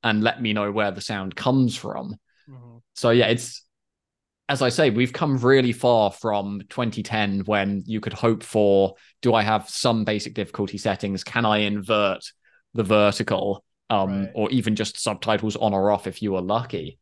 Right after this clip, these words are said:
Speaker 2: Right.
Speaker 1: But yeah.
Speaker 2: Just off the top of my head, I know there's other games that have done it, but, like, um, the recent Far Cry six, uh, I know they
Speaker 1: Okay.
Speaker 2: have the, they have the whole, like, in the subtitles, it has the, if there's an explosion, it tells you, like, "explosion," but then it also has, like,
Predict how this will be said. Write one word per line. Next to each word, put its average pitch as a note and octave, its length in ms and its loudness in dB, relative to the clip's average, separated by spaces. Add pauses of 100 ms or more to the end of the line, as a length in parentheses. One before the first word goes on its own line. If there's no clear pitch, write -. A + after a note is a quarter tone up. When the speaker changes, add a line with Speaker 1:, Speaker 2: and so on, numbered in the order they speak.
(160)
Speaker 2:
Right. A2+ 420 -18
Speaker 1:
But A2 100 -6
yeah. G2+ 260 0 (360)
Speaker 2:
Just G#3 140 -8
off F#3+ 60 -6
the F3+ 80 -16
top E3+ 200 -10
of - 60 -20
my B2 140 -14
head, C3+ 200 -12
I B2+ 60 -12
know C3 140 -12
there's B2 200 -16
other B2+ 200 -16
games A#2+ 240 -18
that A#2+ 60 -16
have A2+ 60 -20
done B2 140 -14
it, A#2+ 80 -16
but, B2+ 140 -18
like, A#2 200 -16
um, A2+ 340 -16 (140)
the C3 160 -14
recent B2+ 440 -16
Far A2+ 160 -16
Cry A#2 260 -14
six, - 680 -20
uh, A2+ 220 -14 (420)
I B2+ 140 -12
know B2 260 -10
they A#2 120 -14
Speaker 1:
Okay. C3 240 2
Speaker 2:
have A#2+ 100 -8
the, B2+ 180 -12
they D#3+ 100 -12
have D3 120 -8
the C#3+ 80 -12
whole, C3 240 -12
like, C3 220 -14
in C#3+ 80 -14
the C3 60 -12
subtitles, A#2 720 -16
it B2 120 -18
has A#2+ 460 -18
the, A#2+ 200 -16 (320)
if D3+ 140 -10
there's C#3+ 240 -10
an C3 100 -14
explosion, B2+ 880 -12
it A#2 140 -20
tells A#2 320 -16
you, B2+ 80 -18
like, A#2+ 160 -20
"explosion," D#3+ 760 -8
but C#3+ 160 -12
then C#3+ 120 -10
it C#3+ 60 -8
also C#3 280 -8
has, C3 320 -14
like, C3 180 -14